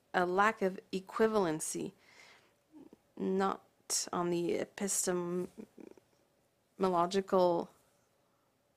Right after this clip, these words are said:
aspect or on any aspect at all. It's important to keep these issues together. And why? To keep them separate, rather. Why is that? Not because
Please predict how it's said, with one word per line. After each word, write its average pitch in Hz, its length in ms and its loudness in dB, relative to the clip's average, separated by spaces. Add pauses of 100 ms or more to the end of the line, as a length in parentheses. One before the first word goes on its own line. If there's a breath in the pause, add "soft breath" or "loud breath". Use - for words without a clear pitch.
(280)
aspect 180 680 0
or 185 120 2
on 185 200 2
any 247 260 4
aspect 190 460 -4
at 208 100 -4
all. 262 220 0
It's - 160 -4
important 220 400 -2
to 185 220 0
keep 220 300 -12
these 196 260 -4
issues 190 440 -2
together. 190 480 -2 (520 loud breath)
And 190 280 -2
why? 196 540 0 (140)
To 208 100 0
keep 208 240 -2
them 190 260 4
separate, - 500 0
rather. - 340 -4 (380 loud breath)
Why 196 360 0
is 254 200 -6
that? 277 240 -6
Not 233 280 -2
because 92 720 -4